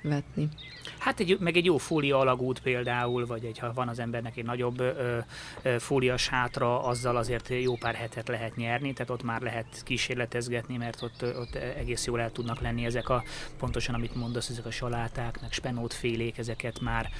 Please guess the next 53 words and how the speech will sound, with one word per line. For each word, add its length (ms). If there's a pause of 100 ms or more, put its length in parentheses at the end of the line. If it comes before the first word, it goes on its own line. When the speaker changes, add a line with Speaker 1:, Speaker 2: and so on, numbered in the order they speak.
(300)
Speaker 2:
már 180
el 120
lehet 180
kezdeni 340
ilyen, 200
ilyen 260
korán, 380 (300)
ö, 80
el, 600
elvetni. 600 (280)
Egyébként 360
én 100
is 100
ugyanígy 280
jártam 400
a, 280
a, 0
a 240
padli-, 360
a 120
padlizsán, 420
a, 320
a 40
bazsalikommal, 840
hogy 180
én 100
is 160
elvetettem 520
szabad 340
földbe. 560 (640)
Megint 260
képzeld 340
el, 140
hogy 160
még 240
a 60
cukkinikkel 800
is 180
így 140
jártam, 380
hogy 100
azt 160
is 120
azt 160
gondoltam, 440
hogy 140
mivel, 300
hogy 160
olyan 200
szépen 400
kihajtottak 640
tavaly 300
előtt, 320